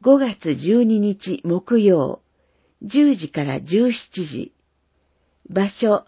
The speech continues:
厚木商工会議所五階、大会議室。対象、飲食店などを始めたい方で、調理師や栄養士などの資格がない方。定員、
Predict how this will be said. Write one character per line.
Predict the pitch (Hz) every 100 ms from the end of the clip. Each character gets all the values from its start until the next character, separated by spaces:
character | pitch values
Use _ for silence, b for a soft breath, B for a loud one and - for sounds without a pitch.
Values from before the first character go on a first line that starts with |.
| _ _ _ _ -
厚 | 196 - 262
木 | 269
商 | 254 254 262
工 | 262 269 254
会 | 254 226 214
議 | 208
所 | 196 202 185 - -
五 | 170 175
階、 | 208 190 160 - _ _ _ -
大 | 170 226 277
会 | - 233 240
議 | 190 202
室。 | - _ - - _ _ _ _ _ _ _ _ _ _
対 | 220 247 240 -
象、 | 202 185 185 _ _ _ _ _ -
飲 | 269
食 | 269 294 -
店 | - 180
な | 175 185
ど | 170 143
を |
始 | 143 147 175
め | 226 233
た | 220
い | 220
方 | 208 202 185
で、 | 151 156 - _ _ _
調 | - 262 269
理 | 269
師 | - 202
や | 175 170 -
栄 | 214 269
養 | 294 294
士 | 185
な | 170 160
ど | 156
の | 151
資 | -
格 | - 233 233
が | 202
な | 202 190
い | -
方。 | - - - _ _ _ _ _ _ _ _ _ _ _
定 | 202 233 262 247
員、 | 226 208 202 190